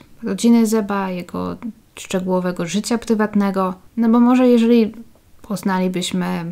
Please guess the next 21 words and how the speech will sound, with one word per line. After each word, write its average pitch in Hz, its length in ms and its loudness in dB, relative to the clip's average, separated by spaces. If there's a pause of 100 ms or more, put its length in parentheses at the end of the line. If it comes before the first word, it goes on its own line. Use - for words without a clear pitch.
(300)
jego 185 200 -4
życie, 180 240 -4
powiedzmy, 180 280 -2
bardziej 170 420 -6
od 165 120 -12
podszewki, - 640 -8
to 180 100 -8
może 175 280 -4
rzeczywiście 185 460 -4
okazałoby 185 540 -4
się, 190 260 -4
że 175 420 -6 (280)
na 214 100 0
niektóre 202 360 0
z - 60 -8
tych 226 180 0
rzeczy 208 360 -2 (120)
jest 220 380 0
jakieś - 440 -12
dobre 175 440 -6
wyjaśnienie. 190 640 -2